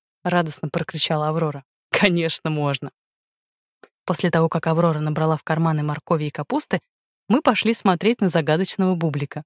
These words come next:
которым оказался маленький козленок. Пока Аврора играла со своим другом, Геннадий Иванович решил показать мне свое хозяйство. «И вы один за всем этим следите?» — удивилась я. «Сколько сил было нужно для того, чтобы за всем этим ухаживать?»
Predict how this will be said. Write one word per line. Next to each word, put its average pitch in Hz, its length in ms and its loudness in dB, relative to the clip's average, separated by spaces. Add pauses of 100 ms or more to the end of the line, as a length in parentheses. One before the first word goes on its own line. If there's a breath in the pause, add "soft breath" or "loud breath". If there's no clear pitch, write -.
которым 185 400 0
оказался 170 480 0
маленький 170 480 0
козленок. 151 640 -2 (560)
Пока - 320 2
Аврора 170 400 2
играла 160 260 0
со 151 160 -8
своим 151 300 -4
другом, 208 340 0 (420)
Геннадий 165 320 2
Иванович 196 320 2
решил 165 300 -2
показать 170 480 0
мне 180 80 -2
свое 160 260 -2
хозяйство. 156 640 -6 (640)
«И 185 120 2
вы 190 180 4
один 202 400 4
за 202 100 6
всем 233 300 4
этим 202 200 2
следите?» — 185 640 0 (440)
удивилась 160 500 0
я. 143 180 -6 (640)
«Сколько - 440 2
сил 240 280 2
было 196 240 4
нужно 208 340 4
для 170 140 0
того, 165 280 2
чтобы 180 240 -2
за 165 120 -2
всем 220 300 2
этим 214 240 2
ухаживать?» 156 580 -2